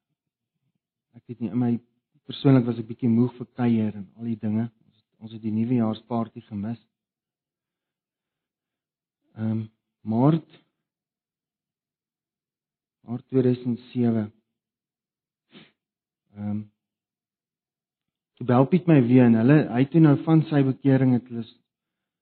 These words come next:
ook kerk gesoek en toe hy opgeëindig by Grace Fellowship, ehm, en vir MacArthur se kerkplante hier in Pretoria. En in Maart toe, toe kom hy nou en sy,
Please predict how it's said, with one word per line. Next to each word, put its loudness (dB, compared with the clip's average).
ook -12
kerk 2
gesoek -2
en -4
toe -6
hy -2
opgeëindig 2
by 4
Grace 2
Fellowship, 0
ehm, -4
en -12
vir -2
MacArthur -2
se -10
kerkplante -2
hier -2
in -2
Pretoria. -4
En 0
in 4
Maart 2
toe, -4
toe -20
kom 2
hy 2
nou 6
en 4
sy, 2